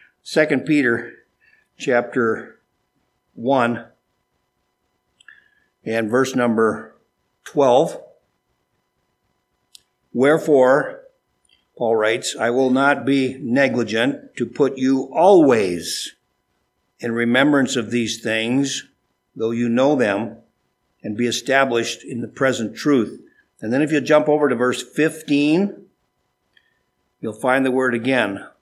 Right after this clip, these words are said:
"Moreover, I will endeavor that ye may be able after my decease to have these things always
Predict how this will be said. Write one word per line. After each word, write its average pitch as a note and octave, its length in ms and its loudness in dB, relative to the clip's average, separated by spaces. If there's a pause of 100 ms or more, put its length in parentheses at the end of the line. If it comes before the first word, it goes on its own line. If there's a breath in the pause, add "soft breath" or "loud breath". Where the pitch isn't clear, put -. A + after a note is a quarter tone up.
"Moreover, D3+ 1080 4 (680)
I A2+ 120 -4
will B2+ 260 2
endeavor C#3+ 920 2 (220)
that A2 180 -10
ye A#2+ 120 -2
may B2+ 180 0
be B2 220 0
able C#3 380 2
after B2+ 320 0
my C3 240 4
decease C3 720 0 (1000)
to A#2 120 -6
have C#3 320 2
these C3+ 300 0
things C#3 400 2 (120)
always C3+ 1160 4